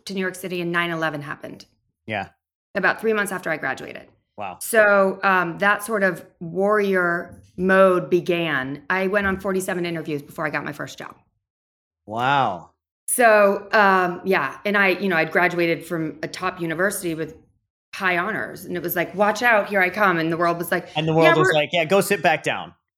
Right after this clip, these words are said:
Speaker 1: "We're good. Sit down,
Speaker 2: Yeah.
Speaker 1: sweetie." And that was great for me. And that helped me to really hone my interview skills,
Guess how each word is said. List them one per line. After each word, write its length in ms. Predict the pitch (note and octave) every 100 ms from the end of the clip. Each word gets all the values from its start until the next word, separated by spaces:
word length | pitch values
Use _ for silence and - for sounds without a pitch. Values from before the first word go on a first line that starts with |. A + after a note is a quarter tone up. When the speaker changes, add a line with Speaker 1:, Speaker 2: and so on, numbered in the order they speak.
| -
Speaker 1:
"We're 160 | F#4 C4
good. 240 | D#3+ C#3+ -
Sit 180 | - -
down, 120 | F3+
Speaker 2:
Yeah. 60 | -
Speaker 1:
sweetie." 340 | - D3 C#3+ - _ _ _ _ -
And 300 | B3+ B3 B3+
that 80 | D#4+
was 100 | C#4+
great 280 | B3 D4
for 80 | A3
me. 360 | D3+ G2+ - _ _ _ _ _ _ _ -
And 120 | A#3+
that 160 | A3+
helped 280 | A3+ B3+ B3+
me 120 | B3+
to 80 | A#3
really 240 | G#3+ A3 G#3+
hone 520 | A3 A3+ A3 - - _ _
my 160 | G3+ F#3+
interview 320 | G3+ C4+ G3+
skills, 400 | D#3 E3 F3+ F#3+